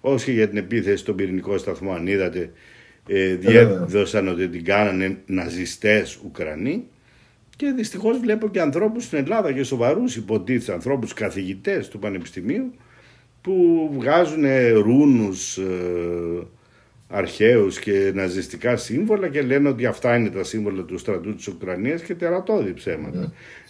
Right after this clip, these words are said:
Speaker 1: Λοιπόν, εδώ πέρα δεν είναι μόνο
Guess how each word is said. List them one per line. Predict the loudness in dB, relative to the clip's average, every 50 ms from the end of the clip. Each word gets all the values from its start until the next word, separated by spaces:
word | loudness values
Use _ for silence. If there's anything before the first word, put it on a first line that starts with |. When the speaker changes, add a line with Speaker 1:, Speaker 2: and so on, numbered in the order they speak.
| -8
Speaker 1:
Λοιπόν, | -4 -2 -2 0 4 4 4 6 4 2 0 -2 -6 -8 -4
εδώ | -2 0 2 2 0 0
πέρα | 2 2 2 4 4 4 2 0 0 -2 -6 -12 -20 -20 _ _ -20 _ _ _ -20 _ _ _ -20 _ _ _ _ _ _ _ _ _ _ _ _ -20 -16 -14
δεν | -10 2 4 6 8 8
είναι | 8 8 8 8 6 4
μόνο | 2 2 2 4 4 6 4 4 2 0 -2 -4 -6 -10 -12 -16